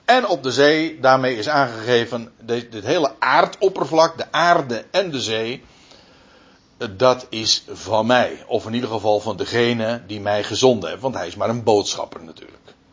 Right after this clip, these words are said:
Maar hij representeert wel, dat doet een boodschapper per definitie. Hij representeert degene die hem gezonden heeft. En hij riep met luide stem,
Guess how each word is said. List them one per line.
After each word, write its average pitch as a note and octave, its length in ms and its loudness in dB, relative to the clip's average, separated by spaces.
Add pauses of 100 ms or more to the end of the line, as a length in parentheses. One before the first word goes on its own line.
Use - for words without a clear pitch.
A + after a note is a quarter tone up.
(680)
Maar G#2+ 260 0
hij A#2+ 160 2
representeert C3 1040 0
wel, F#2 380 4
dat G2+ 300 -6
doet F3 140 -4
een E3 220 -2
boodschapper D3 520 0
per D3 160 -4
definitie. C#3+ 840 -4 (360)
Hij B2 140 2
representeert B2+ 720 0
degene G#3+ 340 0
die G#3+ 100 -6
hem G3+ 100 -6
gezonden A2+ 420 0
heeft. - 400 -18 (4000)
En C#4 240 6
hij A3+ 260 6
riep D4 440 2
met D3+ 360 0 (100)
luide G#3+ 760 4
stem, C3+ 300 0